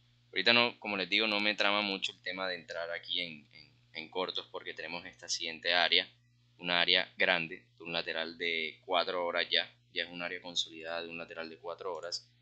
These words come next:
Entonces, pues hay que tener mucho cuidado con eso, véanlo cómo se ve, un área que se está respetando bastante. Muy probablemente el mercado esté aquí haciendo otra vez ese testeo,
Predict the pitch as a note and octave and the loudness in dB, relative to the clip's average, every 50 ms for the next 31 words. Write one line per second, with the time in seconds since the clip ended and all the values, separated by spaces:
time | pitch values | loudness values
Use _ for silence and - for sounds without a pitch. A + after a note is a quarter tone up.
0 | _ _ _ _ _ - A#2+ A#2+ B2 A#2+ B2 G#2+ G2+ G2 A2+ A2 - - - F2+ | _ _ _ _ _ -4 -2 -2 0 0 0 0 0 0 -2 -2 -6 -8 -8 -12
1 | E2+ E2+ E2 - - F2 - F2 E2+ E2+ E2+ E2 D#2 D#2 D2+ E2 E2 D#2+ D#2+ F2+ | -10 -10 -10 -10 -8 -6 -4 -4 -4 -4 -6 -8 -12 -12 -10 -10 -10 -8 -4 -4
2 | F#2+ G2 - - - D#2+ E2 E2 E2+ F2 E2+ F2 F2 F2 - - F2+ F#2 F2+ - | 0 0 0 -2 -2 -6 -10 -8 -8 -8 -6 -6 0 2 2 4 4 2 0 -2
3 | - _ _ _ _ _ _ _ _ _ _ _ _ _ _ F2+ F2+ F2+ F2+ F#2 | -6 _ _ _ _ _ _ _ _ _ _ _ _ _ _ -2 2 2 2 2
4 | - F2 E2+ - - - - E2+ F2 F2+ E2+ - F2+ - E2+ E2 E2+ E2+ D#2+ D#2 | 0 -2 -6 -8 -8 -8 -6 -6 -6 -6 -8 -10 -10 -8 -6 -6 -6 -6 -8 -8
5 | - _ G2 G2 F#2+ E2 - - - _ _ _ _ _ _ _ _ _ _ _ | -6 _ -2 -2 -2 -2 -6 -10 -20 _ _ _ _ _ _ _ _ _ _ _
6 | _ _ _ _ _ _ _ _ _ _ _ _ _ _ _ _ _ _ _ _ | _ _ _ _ _ _ _ _ _ _ _ _ _ _ _ _ _ _ _ _
7 | _ _ _ _ _ _ _ _ _ _ _ _ D#2+ D#2+ - F#2 F#2+ G2 G2+ G#2 | _ _ _ _ _ _ _ _ _ _ _ _ -20 -12 -4 0 2 4 6 6
8 | G#2 G#2 G2+ G2+ F#2+ A2 G2+ F#2+ F2+ E2 D#2+ - E2 E2 E2+ E2 - - F2 E2+ | 6 6 4 4 2 -2 -2 -2 -2 -4 -4 -4 -2 -2 -2 -4 -4 -4 -4 -4
9 | - - E2+ E2+ E2+ - - F2 F2 E2+ E2+ E2+ F2 E2+ E2+ E2+ E2+ F2 F2+ E2+ | -2 -2 -2 -2 -2 -2 -4 -4 -4 -6 -6 -6 -4 -4 -4 -4 -4 -8 -8 -8
10 | - F#2 F2+ F2 F2 E2+ - _ G#2+ G2+ F#2+ G2+ - | -8 -8 -6 -6 -6 -8 -4 _ 4 4 4 4 -2